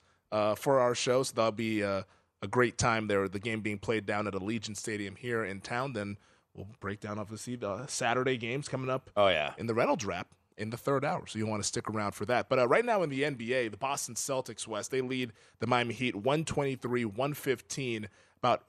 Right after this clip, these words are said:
Speaker 1: four and a half minutes to go in the fourth quarter.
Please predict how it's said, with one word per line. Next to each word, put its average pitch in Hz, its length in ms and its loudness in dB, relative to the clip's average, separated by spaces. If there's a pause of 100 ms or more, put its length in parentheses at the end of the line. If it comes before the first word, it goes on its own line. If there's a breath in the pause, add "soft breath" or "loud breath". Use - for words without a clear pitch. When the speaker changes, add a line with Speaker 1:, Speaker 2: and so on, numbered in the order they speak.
Speaker 1:
four 190 360 6
and 175 100 4
a 143 40 4
half 139 260 2
minutes 131 240 -2
to 117 100 -6
go 113 320 0 (300 soft breath)
in 127 140 4
the - 80 4
fourth 117 380 2
quarter. 117 440 6